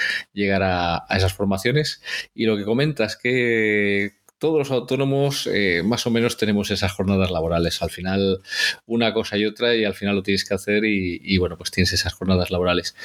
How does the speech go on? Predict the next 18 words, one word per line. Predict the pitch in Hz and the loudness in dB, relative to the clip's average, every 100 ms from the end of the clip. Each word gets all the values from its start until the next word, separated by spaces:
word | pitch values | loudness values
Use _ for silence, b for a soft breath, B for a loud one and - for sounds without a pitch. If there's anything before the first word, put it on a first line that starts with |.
| B B _ | B B _
¿Cómo, | 147 185 196 180 170 156 | 0 2 2 2 2 2
eh, | 131 117 117 110 120 | 2 2 0 -2 -12
fue | - 143 147 | -4 0 2
el | 127 | 2
inicio | 131 143 - 135 139 135 | 0 -2 -2 0 2 2
del | 113 113 104 101 98 | 2 2 2 0 -2
podcast? | 104 101 - 95 95 | -2 -2 0 -2 0
¿Cómo | 139 156 156 143 123 | 0 2 2 2 2
decidiste, | 113 - 113 - 110 104 | 0 0 -2 0 0 0
"Bueno, | 107 147 143 | 0 -2 -2
pues | 104 | -4
voy | - 143 | 0 0
a | 170 - | 0 -2
comunicarlo | 135 117 113 113 113 131 131 | 0 0 0 -2 -2 0 0
a | 123 | 0
través | - 104 101 | 0 -2 0
del | 95 | -2
podcast"? | 95 - - - - - | -2 -10 -6 -2 -2 -4